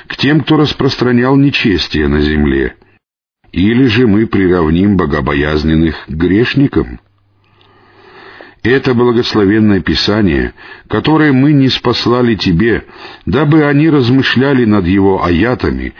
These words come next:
и дабы обладающие разумом помянули назидание. Мы даровали Давуду Сулеймана.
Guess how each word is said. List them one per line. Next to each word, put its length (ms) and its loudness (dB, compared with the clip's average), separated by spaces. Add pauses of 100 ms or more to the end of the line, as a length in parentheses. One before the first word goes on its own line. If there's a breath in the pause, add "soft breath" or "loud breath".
(240 loud breath)
и 100 0
дабы 360 0
обладающие 760 0
разумом 640 -2 (240 soft breath)
помянули 560 2
назидание. 800 -4 (2750 loud breath)
Мы 240 0
даровали 540 0
Давуду 760 0
Сулеймана. 920 0